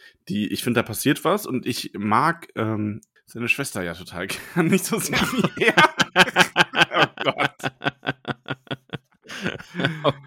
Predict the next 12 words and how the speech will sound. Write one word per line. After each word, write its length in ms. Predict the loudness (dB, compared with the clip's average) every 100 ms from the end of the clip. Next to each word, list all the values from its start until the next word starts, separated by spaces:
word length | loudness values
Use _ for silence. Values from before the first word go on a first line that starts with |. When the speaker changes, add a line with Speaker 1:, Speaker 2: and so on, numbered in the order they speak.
| -2
Speaker 2:
Gott, 180 | 0 0
oh 100 | -2
Gott. 580 | 2 4 4 4 2 0
Speaker 1:
Oh, 40 |
ähm, 320 | -2 -2 0 -2
Speaker 2:
Ähm, 580 | -2 -4 -6 -8 -8 -2
ja. 240 | 0 2
Speaker 1:
da 80 | 2
muss 200 | 2 -2
man 140 | -2
heute 260 | -2 2 2
aufpassen. 920 | 4 0 -2 -2 0 -2 -4 -4 -4